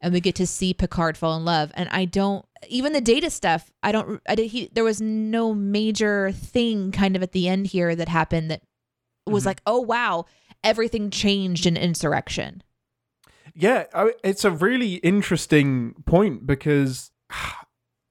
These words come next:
Speaker 2: part of me likes that this is just a Star Trek adventure with very little ties to the outside world. Other than this is where Deanna and Riker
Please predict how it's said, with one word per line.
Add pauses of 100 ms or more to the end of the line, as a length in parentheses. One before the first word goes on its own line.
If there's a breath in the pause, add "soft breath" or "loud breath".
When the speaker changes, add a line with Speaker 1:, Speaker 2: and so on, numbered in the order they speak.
(140)
Speaker 2:
part
of
me
likes
that
this
is
just
a
Star
Trek
adventure
with
very
little
ties (480)
to
the
outside
world. (380)
Other
than
this
is
where
Deanna
and
Riker